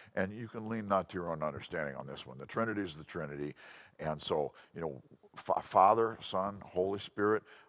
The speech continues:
um, what is this? And in the E S V it says, "The Helper, I'm giving you the Helper will come to you." In the N I V, the Counselor. In the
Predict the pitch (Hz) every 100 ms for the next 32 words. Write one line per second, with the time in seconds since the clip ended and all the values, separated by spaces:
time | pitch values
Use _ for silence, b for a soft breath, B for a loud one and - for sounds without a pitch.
0 | - 85 80 98 95 107 104 117 - -
1 | 90 82 78 87 104 104 - 104 110 -
2 | 98 90 80 92 123 143 92 73 78 101
3 | 101 101 95 92 131 - 85 80 - 87
4 | 85 82 76 78 98 101 95 110 101 -
5 | 120 131 - 82 73 78